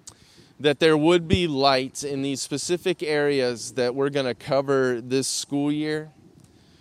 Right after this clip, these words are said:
We pray that you would enlarge our view of you. We pray that you would enlarge our view of the tremendous love that you have for us. Lord, we pray that you would enlarge our view of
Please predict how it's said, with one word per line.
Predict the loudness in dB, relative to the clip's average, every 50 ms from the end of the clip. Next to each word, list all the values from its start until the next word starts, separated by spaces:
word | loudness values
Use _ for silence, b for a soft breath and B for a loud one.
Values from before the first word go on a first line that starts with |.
| b b -2
We | 0 0 0
pray | -2 -2 0 2 2 2 2
that | 0 -2 -4 -4
you | -2 -2 0
would | 0 0 -2
enlarge | -2 -4 -2 0 2 2 4 4 4 2 0 0 -2
our | -2 -2 -2
view | -2 -4 -8 -8 -6 -2 0 0 0 -2
of | -2 -4 -6 -6 -8
you. | -8 -6 -6 -6 -6 -6 -8 -10 -12 -18 -20 -20 -20 -20 B B B B B B B B -10
We | -10 -4
pray | 0 2 2 4
that | 4 2 0 0
you | 0 -2
would | 0 0 -2
enlarge | -2 -4 -2 0 2 4 4 6 4 4 2 0 -2 -4
our | -2 -2 -4
view | -4 -4 -2 0 2 2 2 0
of | -2 -4 -6 -6 -4
the | -2 -2 -2 -2 -4 -6 -6
tremendous | -6 -4 -4 -4 -4 -4 -4 -4 -4 -4 -6
love | -4 -2 0 0 0 0 0 -2 -4 -8 -16 -20 b b b b b b b
that | -4 -4 -2 -2
you | -4 -6 -6
have | -6 -4 -4 -4 -4 -4 -6
for | -8 -8 -6 -4 -4 -6
us. | -6 -10 -12 -14 -14 -16 -16 -20 _ _ _ _ b b b b b b b b b b _ _ -2
Lord, | 2 2 4
we | 4 2
pray | 0 0 0 0 2 2
that | 2 2
you | 2 2 0
would | 2 2 0
enlarge | 0 0 0 2 2 4 4 2 2 0 -2 -2
our | 0 2 2 0
view | 0 -4 -10 -6 -2 0 2 2 4 4 2 0 0
of | 0 0 0 0 0 -4 -8 -18